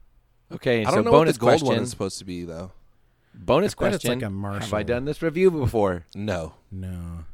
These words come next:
Speaker 1: Okay.
Speaker 3: Custom badass. It is. Oh yeah, it is modified O D. I wonder if it's meant, like, when I see gold like that, I would associate it, and even the,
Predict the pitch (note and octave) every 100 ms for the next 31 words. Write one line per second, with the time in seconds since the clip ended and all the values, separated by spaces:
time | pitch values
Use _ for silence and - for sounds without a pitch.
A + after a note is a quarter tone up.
0 | - - - - - - _ _ - -
1 | _ _ _ - - - B2 - G2 F#2
2 | F2 E2+ E2 E2 - B2 E3+ E3+ - _
3 | _ _ - - D3+ F3 E3+ B2+ D3+ G#2+
4 | D#2+ F#2 A2+ B2 - A#2+ A2+ G#2+ G#2 F#2+
5 | G2 F#2+ F2 D#2+ D#2+ - _ - _ _
6 | _ _ _ _ _ - C3 A3+ D#3+ -
7 | - A2 A#2 A2+ A2+ C3 C3+ - C#3+ D3+
8 | E3+ - D#3 A2+ B2 B2 A2+ G#2 - G2+
9 | F2 G2+ G2+ - - - G#2 F#2 - A#2
10 | A2+ D3+ C#3 A2+ G#2